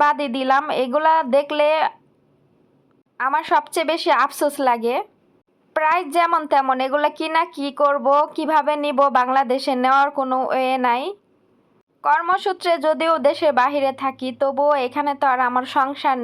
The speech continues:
নেই যে সব কিছু কিনে সংসারটা সুন্দরভাবে গুছাবো।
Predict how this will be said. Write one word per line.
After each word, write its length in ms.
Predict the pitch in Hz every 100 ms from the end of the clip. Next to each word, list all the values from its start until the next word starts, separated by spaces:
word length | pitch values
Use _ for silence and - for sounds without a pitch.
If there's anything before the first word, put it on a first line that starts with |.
| 226
নেই 120 | 240 254
যে 80 | 240 262
সব 120 | 262 240
কিছু 200 | 277 269 277 269
কিনে 260 | 262 247 254
সংসারটা 440 | 254 247 269 240 254 262
সুন্দরভাবে 520 | 262 254 247 233 233 226
গুছাবো। 440 | 240 254 208 226